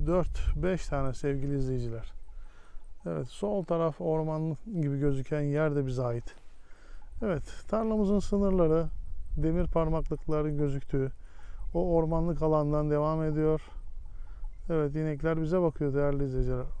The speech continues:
Çiftliğin köşesinden bu şekilde bize doğru gelen hat komple çiftliğin içi sevgili izleyiciler.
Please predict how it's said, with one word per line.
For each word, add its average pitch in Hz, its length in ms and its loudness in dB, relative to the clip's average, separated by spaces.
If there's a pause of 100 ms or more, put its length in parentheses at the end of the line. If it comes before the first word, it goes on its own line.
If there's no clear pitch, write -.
(120)
Çiftliğin 175 460 4
köşesinden 170 720 2 (880)
bu 170 100 0
şekilde 147 560 4 (2000)
bize 151 160 6
doğru 170 320 10
gelen 139 300 6
hat 160 360 4 (1300)
komple 190 480 6 (1160)
çiftliğin 190 580 2 (480)
içi 165 280 0
sevgili 147 460 4
izleyiciler. 123 500 4